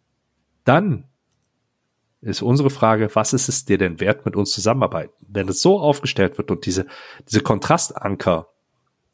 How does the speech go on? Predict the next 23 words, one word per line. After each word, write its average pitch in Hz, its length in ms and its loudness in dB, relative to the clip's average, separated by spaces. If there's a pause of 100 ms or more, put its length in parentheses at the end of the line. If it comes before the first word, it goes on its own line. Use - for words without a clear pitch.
(160)
da 92 140 2
reingepackt 87 580 -2
werden. 90 320 -6 (380)
Oder 156 320 4
ein 110 140 -8
anderer 135 280 4
Kontrastanker 113 1400 -2
wäre, 127 180 -2 (400)
naja, 113 420 0 (1000)
ich - 120 -18
bin 110 160 -4
jetzt 110 220 0
kein, 107 340 2 (480)
äh, 98 240 -6
kein 98 180 -4
Spielerberater, 107 840 4
der, 104 640 4
der, 87 240 -4 (220)
der, 92 160 -4
der 92 220 -4
fünfzig - 520 -2
Prozent 120 540 -2
vom, 104 580 -2